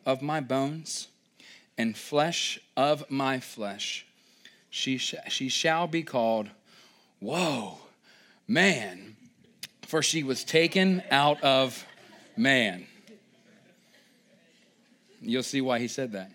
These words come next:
"That is why a man leaves his father and mother and is united to his wife, and they become one flesh. Adam and his wife were both naked and felt no shame." Whoa,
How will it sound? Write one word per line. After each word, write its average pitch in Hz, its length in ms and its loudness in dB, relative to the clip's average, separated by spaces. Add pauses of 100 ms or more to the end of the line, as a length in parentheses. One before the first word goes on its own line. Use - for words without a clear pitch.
(960)
"That 170 220 8
is 196 120 4
why 190 200 8
a 180 80 4
man 175 280 4
leaves 180 300 2
his 190 140 -8
father 185 300 4
and 196 120 2
mother 127 280 2
and 131 220 0
is 127 120 -4
united 147 460 0
to 185 120 -2
his 165 180 0
wife, 120 380 -4
and 120 100 -2
they 117 80 -2
become 139 480 -4
one 135 200 -4
flesh. 104 580 -8 (920)
Adam 147 360 2
and 143 100 -2
his 123 180 -4
wife 110 440 -6
were 110 80 -6
both 104 340 -6
naked 127 480 -8 (280)
and 104 180 -10
felt - 380 -10 (420)
no 113 440 -2 (280)
shame." 87 640 -12 (580)
Whoa, 107 480 -6